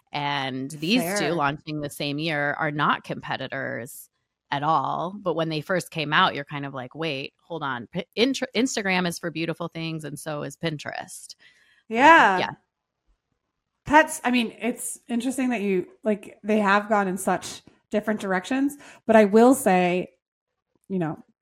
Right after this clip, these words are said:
Speaker 2: no disrespect to the team at Meta and everything like that, but they're trying to copy and paste what all these other social media platforms are doing to make sure that you stay in their ecosystem and not branch out. And so what they're doing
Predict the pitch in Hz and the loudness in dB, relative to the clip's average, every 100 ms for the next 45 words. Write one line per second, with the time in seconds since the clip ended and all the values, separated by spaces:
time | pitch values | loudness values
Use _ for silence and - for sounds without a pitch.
0 | _ - 190 190 185 - 190 165 165 190 | _ -10 0 2 2 0 0 0 0 -6
1 | 170 170 160 147 135 151 160 151 160 180 | -6 -6 -4 -4 -4 -4 -2 -4 -6 -6
2 | 156 143 185 190 - - 175 - 190 190 | -8 -8 -4 -4 -6 -2 -2 -2 -2 0
3 | 208 214 - 226 247 214 196 - 196 185 | 0 0 4 6 6 4 -2 -6 -4 -4
4 | 185 - - - 202 196 190 175 180 208 | -6 -12 -20 -2 0 0 -4 -6 -4 -2
5 | 220 - - 175 - 170 180 190 180 175 | -2 -4 -6 -8 -2 0 2 0 -2 -4
6 | - 175 - 175 160 - 170 - 175 170 | -6 -8 -6 -6 -6 -6 -8 -6 -6 -4
7 | 165 170 180 240 240 202 180 - 185 170 | -4 -4 -4 -4 -6 -4 -4 -4 -4 -2
8 | 165 165 - 165 160 156 151 165 185 208 | -4 -4 -2 0 0 -2 -4 -4 -2 -2
9 | 202 220 214 185 160 - 165 165 - 175 | -2 -4 -4 -2 -4 -4 -6 -6 -8 -4
10 | 180 311 - - - - - - 196 196 | -4 -4 -8 -20 -20 -20 -20 -6 -2 0
11 | 180 185 196 185 202 202 185 185 185 175 | -2 -4 -2 0 -2 -2 -4 -2 -2 -2